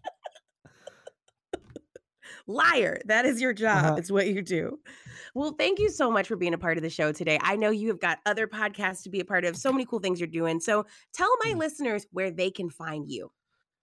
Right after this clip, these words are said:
Speaker 2: So the best way to find me is find me online at Mike Carrozza, M I K E C A R R O Z Z A, on Twitter and Instagram.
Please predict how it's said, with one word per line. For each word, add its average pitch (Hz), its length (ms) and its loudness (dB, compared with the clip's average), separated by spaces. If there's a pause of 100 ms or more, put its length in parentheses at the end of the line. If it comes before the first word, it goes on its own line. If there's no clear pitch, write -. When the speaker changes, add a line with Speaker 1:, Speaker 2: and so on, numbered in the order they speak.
(200)
Speaker 2:
So - 180 -6
the 165 80 -2
best 175 280 0
way 196 80 2
to 180 100 0
find 156 300 4
me 151 100 -2
is 147 120 -8
find 143 240 -4
me 135 140 -6
online 127 640 -4
at 156 320 2
Mike 143 260 0
Carrozza, 123 560 2
M 151 160 2
I 143 140 4
K 131 400 -2
E 139 240 -2
C - 320 -6
A 139 240 0
R 131 220 4
R 127 260 2
O 143 160 4
Z 139 220 -2
Z 131 280 -2
A, 117 320 2 (320)
on 120 220 0
Twitter 156 280 2
and 143 100 0
Instagram. 117 720 0